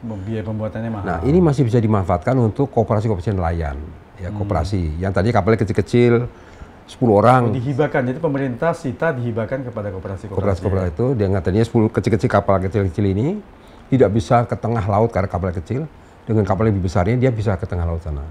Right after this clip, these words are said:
Speaker 1: Hmm.
Speaker 2: Registrasinya, catnya, segala macam di-, dirubah Indonesia.
Speaker 1: Iya.
Speaker 2: Masih bisa, karena menurut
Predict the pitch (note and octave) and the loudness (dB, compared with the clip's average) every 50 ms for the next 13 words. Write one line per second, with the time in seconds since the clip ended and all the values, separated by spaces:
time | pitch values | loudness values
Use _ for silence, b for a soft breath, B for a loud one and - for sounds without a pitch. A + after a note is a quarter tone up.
0 | - - - - - - - - G2 F#2+ F2+ F2+ F2+ F2 G#2 A2 F#2 A2 F#2+ - | -14 -18 -20 -20 -20 -20 -18 -14 -14 -12 -12 -12 -6 -2 0 2 2 2 0 0
1 | - F#2+ F#2 D#2+ A2 F#2+ F2+ G2+ G#2+ G#2+ G#2+ G#2 G#2 G2 F#2+ F#2 F#2 F2 - - | 0 -2 0 0 0 0 0 0 2 2 2 2 0 0 -2 -2 -4 -6 -4 0
2 | - G2 F#2 - - G#2+ F#2 - G2+ G2+ A2 A#2 A2+ A#2+ F2 G2+ G#2 A2 A2+ A2 | 0 0 2 2 0 -4 -2 -2 -2 0 0 2 0 0 0 0 0 2 2 2
3 | F#2 A2 G#2 D#2 - - - - - - - - G2+ G2+ G2 G2+ F2+ - G2+ F2+ | 2 0 0 -2 -4 -8 -18 -20 -20 -14 -6 -4 0 2 2 2 0 0 -2 -4
4 | D2+ E2 - - - - - - - - A2+ - - A#2 C3 C3+ - A#2+ A2+ C#3 | -4 -6 -10 -14 -20 -20 -20 -14 -8 -6 -4 -4 -2 -4 -4 -4 -4 -4 -2 -2
5 | D3 F3 F#3+ E3+ D#3 E3 D#3+ | -2 -2 0 0 -2 -2 -4